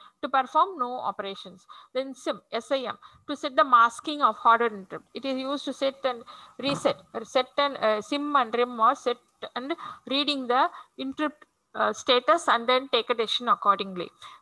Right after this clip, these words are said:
Then enable interrupt and disable interrupt. These combine with the sim and rim and do the, uh,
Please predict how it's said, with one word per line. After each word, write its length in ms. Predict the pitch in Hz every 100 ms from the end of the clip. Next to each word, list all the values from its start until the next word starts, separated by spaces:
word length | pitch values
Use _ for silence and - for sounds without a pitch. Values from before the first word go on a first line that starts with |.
| -
Then 300 | 262 269 254 -
enable 440 | 240 262 269 302
interrupt 380 | 285 262 302 -
and 380 | 254 285 403 -
disable 360 | 233 226 240 220
interrupt. 420 | 202 190 - 214
These 380 | 277 294 - - - - -
combine 400 | 254 247 302 302
with 180 | 285 240
the 100 | 262
sim 340 | - 277 262 262
and 180 | 214
rim 240 | 233 262 339
and 280 | - 233 233
do 200 | 220 226
the, 260 | 233 233 311 - - - 202
uh, 500 | 196 185 185 185